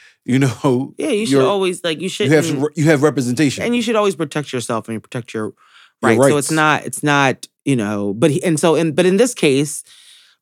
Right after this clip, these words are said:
Speaker 2: Michael was innocent. He wasn't guilty, but because he was the,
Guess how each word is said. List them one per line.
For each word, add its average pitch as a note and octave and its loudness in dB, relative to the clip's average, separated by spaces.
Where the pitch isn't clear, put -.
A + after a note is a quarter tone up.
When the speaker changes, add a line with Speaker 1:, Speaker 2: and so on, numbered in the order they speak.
Speaker 2:
Michael F3 2
was C3 2
innocent. C3+ 0
He C3+ -4
wasn't B2+ 0
guilty, - -2
but B2+ -2
because E3 2
he E3 0
was C#3 2
the, B2+ 0